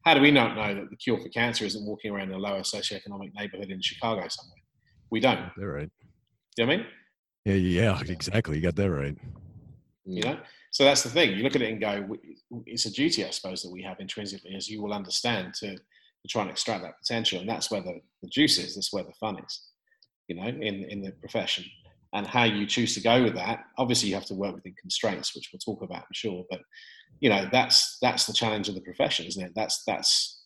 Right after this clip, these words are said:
Speaker 1: what we all get up for in the morning.
Speaker 2: Mm. That's awesome. You know, it's, because the best thing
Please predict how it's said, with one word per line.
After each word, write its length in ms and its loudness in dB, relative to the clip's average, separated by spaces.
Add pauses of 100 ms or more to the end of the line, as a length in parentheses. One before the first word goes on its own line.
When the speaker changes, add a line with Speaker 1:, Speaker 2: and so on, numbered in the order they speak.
Speaker 1:
what 100 -6
we 120 -6
all 100 0
get 140 2
up 140 0
for 180 0
in 60 -4
the 60 -8
morning. 280 -4 (680)
Speaker 2:
Mm. 160 -12 (640)
That's 160 6
awesome. 340 8
You 140 4
know, 80 6
it's, 340 2 (800)
because 300 -2 (180)
the 100 -2
best 300 6
thing 260 2